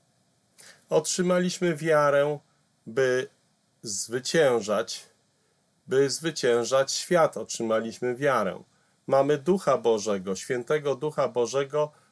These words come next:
by powstrzymywał nas od spełniania pożądliwości ciała. Posiadamy Słowo Boże jako miecz do walki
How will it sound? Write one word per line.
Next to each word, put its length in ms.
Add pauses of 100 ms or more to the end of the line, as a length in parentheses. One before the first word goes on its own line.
(120)
by 200
powstrzymywał 920
nas 300
od 180
spełniania 1000 (420)
pożądliwości 1000
ciała. 500 (340)
Posiadamy 640
Słowo 520
Boże 540
jako 400
miecz 480
do 240
walki 640